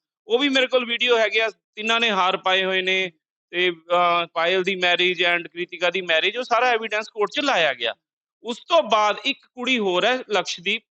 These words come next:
ਜਿਹਦਾ ਕਿ ਹਜੇ ਸਟੇਟਸ ਕਲੀਅਰ ਨਹੀਂ ਹੈ, but YouTube ਦੀਆਂ ਵੀਡੀਓਜ਼ ਦੇ ਮੁਤਾਬਕ ਉਹ ਇਹਦੀ ਵਾਈਫ ਹੈ।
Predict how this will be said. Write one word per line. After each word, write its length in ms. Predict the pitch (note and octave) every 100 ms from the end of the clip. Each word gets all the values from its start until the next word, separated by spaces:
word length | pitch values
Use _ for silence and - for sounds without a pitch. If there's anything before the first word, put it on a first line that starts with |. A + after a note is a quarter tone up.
| _ _ _
ਜਿਹਦਾ 300 | F3 G#3+ C#4+
ਕਿ 160 | C#4+
ਹਜੇ 200 | C4+ B3+
ਸਟੇਟਸ 420 | C#4 - G#3+ C4 B3+
ਕਲੀਅਰ 360 | A3 A3+ C4
ਨਹੀਂ 220 | G#3+ G#3
ਹੈ, 40 | B3+
but 480 | G3+ B3 C4 A#3 G3
YouTube 360 | G#3 B3 C4+
ਦੀਆਂ 200 | A#3+ C#4+
ਵੀਡੀਓਜ਼ 400 | C4+ B3+ C4+ C4+
ਦੇ 80 | C#4
ਮੁਤਾਬਕ 460 | C4 A#3+ A#3+ C4+ C4+
ਉਹ 140 | C4+
ਇਹਦੀ 180 | C4+ C#4+
ਵਾਈਫ 340 | C4 C4 A3
ਹੈ। 140 | F3